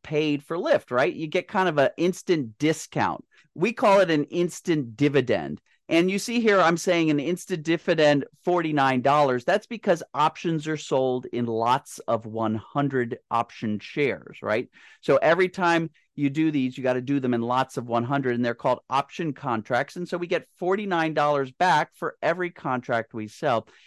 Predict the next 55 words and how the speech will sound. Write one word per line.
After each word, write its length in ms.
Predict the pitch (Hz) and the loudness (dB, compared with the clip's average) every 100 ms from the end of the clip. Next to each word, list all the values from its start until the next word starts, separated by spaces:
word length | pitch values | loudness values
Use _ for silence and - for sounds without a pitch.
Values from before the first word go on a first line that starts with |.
| - | -6
And 160 | 175 185 | 0 2
that 180 | 180 | 0
forty-nine 540 | - 320 359 294 180 156 | -2 -2 -2 0 0 2
dollars 320 | 165 170 160 | 2 4 2
that 160 | 151 139 | 0 0
we 80 | |
get 320 | 139 147 139 - | 0 0 0 0
back, 320 | 175 160 - _ _ _ - | 2 2 -2 _ _ _ 2
that 260 | 180 - | 2 2
contract 600 | - 262 285 294 202 170 | -8 -2 -2 2 0 2
that 120 | 156 | 0
we 80 | 143 | 0
sell 260 | 147 160 143 | 0 0 0
acts 300 | - 147 - | -2 -6 -4
like 200 | 156 143 | 0 0
an, 180 | 135 120 - | 0 -4 -4
a 140 | 104 117 | -4 -4
coupon. 720 | - - 196 - 104 - 69 _ - | -4 -2 -2 -2 -2 -2 -8 _ -4
You 80 | 147 | -2
know 140 | 190 | 0
how 240 | 214 170 - - | 2 2 0 -16
stores 640 | - - 202 180 180 175 | -18 -4 2 4 4 2
give 180 | 151 165 | 0 -4
you 140 | 151 135 | -2 -6
coupons 640 | - 180 - 170 165 160 | -4 -4 -2 0 0 0
with 140 | 135 | -2
an 100 | 131 | -2
expiration 880 | - 139 - - 131 139 147 165 160 | -2 -6 -8 -6 -2 -2 -4 -6 -4
date? 260 | 160 165 160 _ _ _ | -2 -2 -6 _ _ _
And 80 | 123 | -6
if 120 | 123 | -4
you 80 | 123 | -2
don't 280 | 123 156 - | 2 2 0
use 360 | 135 143 165 151 | -4 -4 -4 -4
them 180 | 156 | -4
by 160 | 147 139 | 0 0
the 160 | 139 139 | 2 0
expiration 720 | 139 - 127 127 143 151 143 | -2 -8 -4 -2 -2 -4 -2
date, 300 | 143 147 - _ - | 0 -2 -8 _ -6
well, 100 | 127 | -2
the 80 | 120 | -2
store 360 | - 185 202 | -2 0 2
actually 440 | 127 110 - 127 117 | 4 2 0 -6 -4
wins 320 | 127 131 131 | -4 -4 -2
out, 200 | 190 123 | -2 -2
right? 220 | 92 139 | -2 -2
They 100 | 143 | 0
never 280 | 131 127 131 | 2 0 -2
have 240 | 127 117 | -4 -6
to 80 | - | -6
cash 400 | - 117 107 - | -8 -4 -6 -4
in 120 | 113 | -8
on 180 | 101 98 | -6 -6
that 180 | 95 98 | -8 -10
coupon. 640 | - 202 - 117 85 - | -8 -8 -4 -4 -4 -8